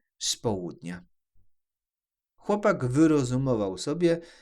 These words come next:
że na ich miejscu byłby tak właśnie zrobił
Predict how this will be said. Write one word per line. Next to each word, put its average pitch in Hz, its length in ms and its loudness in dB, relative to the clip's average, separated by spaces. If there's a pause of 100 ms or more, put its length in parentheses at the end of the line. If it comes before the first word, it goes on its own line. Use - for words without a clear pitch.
(360)
że 127 180 -2
na 185 120 0
ich 220 220 -4
miejscu 160 500 -2
byłby 156 440 4
tak 135 320 -4
właśnie 123 440 -4
zrobił 87 580 -8